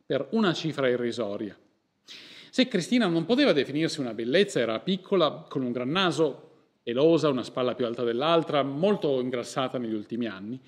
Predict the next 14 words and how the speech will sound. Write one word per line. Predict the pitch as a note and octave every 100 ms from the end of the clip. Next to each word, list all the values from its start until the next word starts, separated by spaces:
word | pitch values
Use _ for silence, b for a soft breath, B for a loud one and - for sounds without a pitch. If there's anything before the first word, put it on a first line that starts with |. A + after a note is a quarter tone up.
| B B B
Il | - A#3
suo | C#4 -
completo | C4 B3 B3 F#3+
disinteresse | D#3+ G#3 A#3 F#3+ C3+ G#2+ - A#2+
verso | A#2+ A#2+ - -
ogni | A#3 A3+ F3
cura | G#3+ G3+ D3
della | E3 G3
persona | D#3 B2+ - A#2+ G2+ A2 - _
non | A#3+ A#3+
migliorava | G#3 F#3+ E3 D#3+ G#2
il | G2+
suo | -
aspetto. | - - - - _